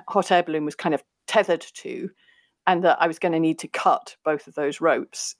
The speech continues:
in order for the hot air balloon to rise into the sky. Um, and to kind of follow through with the rope metaphor, I think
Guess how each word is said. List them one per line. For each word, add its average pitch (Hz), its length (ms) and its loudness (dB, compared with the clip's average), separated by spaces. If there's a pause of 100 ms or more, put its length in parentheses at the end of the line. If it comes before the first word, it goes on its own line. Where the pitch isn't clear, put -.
in 160 140 2
order 139 400 2 (360)
for - 80 0
the - 280 2 (200)
hot - 260 -2
air 147 120 2
balloon 131 380 -2
to 131 420 0 (540)
rise 156 580 0
into 160 280 -2
the 143 100 -12
sky. 165 580 -2 (640)
Um, 160 520 2 (220)
and 175 220 2
to 196 160 2
kind 202 200 2
of 175 60 0
follow 190 300 4
through 190 220 4
with 175 100 -2
the 170 80 0
rope 185 240 2
metaphor, 170 460 0
I 180 80 0
think 180 340 0